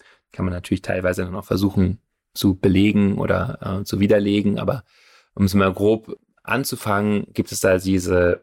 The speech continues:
äh, sogenannte Desinhibitionshypothese. Also das Schreiben dadurch wirkt, dass wir eben einfach mal loslassen können und uns Dinge von der Seele schreiben können, könnten wir ein bisschen, äh, salopper sagen. Wir verbrauchen viel Energie damit,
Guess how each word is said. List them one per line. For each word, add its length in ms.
äh, 200
sogenannte 340
Desinhibitionshypothese. 1900
Also 160
das 180
Schreiben 460
dadurch 440
wirkt, 420
dass 240
wir 380
eben 180
einfach 220
mal 160
loslassen 540
können 200
und 140
uns 160
Dinge 320
von 240
der 100
Seele 240
schreiben 340
können, 220
könnten 240
wir 80
ein 60
bisschen, 680
äh, 80
salopper 500
sagen. 560
Wir 160
verbrauchen 560
viel 180
Energie 380
damit, 460